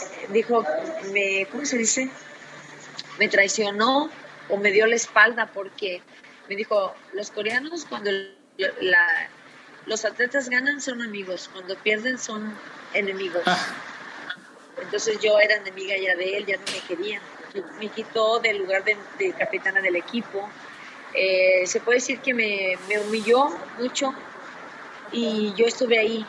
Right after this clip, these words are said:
Speaker 1: siempre, siempre, siempre. Llegaban los periodistas y entrevistaban a todo el mundo, pero a mí no. Y yo estuve ahí, me, me, me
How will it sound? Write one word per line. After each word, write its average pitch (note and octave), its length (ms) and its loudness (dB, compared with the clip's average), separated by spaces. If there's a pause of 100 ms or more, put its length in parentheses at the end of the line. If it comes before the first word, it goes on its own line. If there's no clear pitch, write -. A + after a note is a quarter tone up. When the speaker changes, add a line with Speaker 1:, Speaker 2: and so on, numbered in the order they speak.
(140)
Speaker 1:
siempre, A3 500 -2
siempre, A#3 480 -2
siempre. B3 460 2
Llegaban G#3 340 4
los A#3 140 -4
periodistas A3 640 2
y - 20 -2
entrevistaban G3+ 540 0
a G3+ 60 4
todo G#3 160 0
el G#3 80 -4
mundo, A3+ 280 -4
pero F#3+ 160 -10
a - 20 -12
mí F#3+ 120 -8
no. G#3 120 -6 (720)
Y A3 100 0
yo B3 100 6
estuve B3+ 300 4
ahí, C4+ 340 2
me, A3+ 160 0 (160)
me, G#3 100 2
me - 320 -8